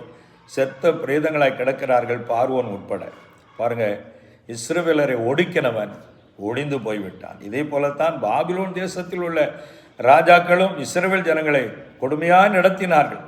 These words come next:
பல தேச மக்கள், தேசத்தில் உள்ள ராஜாக்கள் இஸ்ரவேல் ஜனங்களை இப்படி ஒடுக்கினார்கள்.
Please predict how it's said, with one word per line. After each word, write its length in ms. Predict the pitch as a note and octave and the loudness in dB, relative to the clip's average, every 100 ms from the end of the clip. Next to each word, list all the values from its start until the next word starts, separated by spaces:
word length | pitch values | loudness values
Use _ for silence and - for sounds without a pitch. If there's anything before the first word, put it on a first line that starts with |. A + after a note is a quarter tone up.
| - - | -10 -4
பல 320 | B2 D#3+ E3 | 2 4 4
தேச 440 | D3+ D#3 G3+ G3 | 0 -4 -4 -4
மக்கள், 440 | F3+ E3 F3 D3+ - - - | -4 -2 -2 -4 -6 -16 -4
தேசத்தில் 480 | D#3 G3 G3 F#3 F3+ | -2 0 -2 -2 2
உள்ள 200 | E3+ C#3+ | 6 8
ராஜாக்கள் 540 | C3 F3 F3 F3 F#3 | 8 6 4 2 0
இஸ்ரவேல் 400 | D3+ - G3+ G3+ | -2 -2 -2 0
ஜனங்களை 320 | F3+ E3+ E3 | 0 2 0
இப்படி 140 | D3 C3+ | 0 0
ஒடுக்கினார்கள். 720 | C#3 A3 - G#3 D3+ G2 | 2 2 0 2 2 0